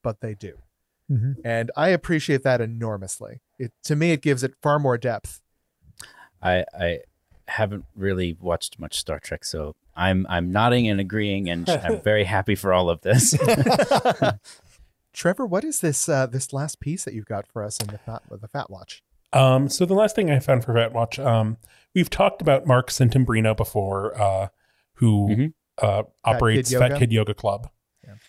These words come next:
Speaker 3: Yeah.
Speaker 4: Um, and he shared this post that I thought was important to share, uh, especially just kind of in these times of, like, New Year,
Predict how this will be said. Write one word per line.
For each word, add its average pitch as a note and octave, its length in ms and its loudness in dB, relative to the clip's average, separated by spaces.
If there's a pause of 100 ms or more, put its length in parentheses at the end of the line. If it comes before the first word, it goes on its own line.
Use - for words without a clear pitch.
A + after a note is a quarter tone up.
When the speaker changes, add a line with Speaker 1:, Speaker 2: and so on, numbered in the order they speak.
(160)
Speaker 3:
Yeah. G#2+ 260 6
Speaker 4:
Um, G2+ 180 0 (920)
and D#3 140 8
he D#3+ 100 6
shared E3+ 220 4
this C3 140 0
post A2 240 0
that G#2+ 100 0
I G#2 40 -2
thought A2+ 240 0
was G#2+ 300 -2 (480)
important B2+ 480 2
to A2 60 -4
share, G#2 600 0 (140)
uh, G2 300 4
especially B2 340 -2
just A#2 140 -4
kind A#2 140 4
of A2 60 0
in A#2 300 -2
these A2 240 -8
times G#2+ 420 -2
of, G#2 100 -8
like, G2 340 -2 (360)
New G#2 140 -2
Year, B2 840 4